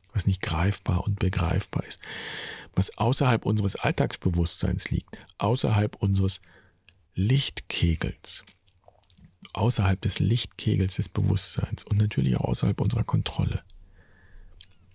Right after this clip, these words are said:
Wir haben erstaunlich viel äußeres Wissen, man könnte auch sagen technisches Wissen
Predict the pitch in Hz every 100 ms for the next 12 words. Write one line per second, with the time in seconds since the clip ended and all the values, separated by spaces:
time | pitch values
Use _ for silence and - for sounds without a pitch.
0 | - - - - - - 110 131 147 -
1 | 110 - - 135 160 151 147 - - -
2 | - 147 147 143 - 101 156 - - -
3 | 196 - - _ _ _ _ _ _ _
4 | _ _ _ - 95 - - 220 214 104
5 | 104 101 92 90 - 127 - 175 139 -
6 | 123 101 92 139 - 170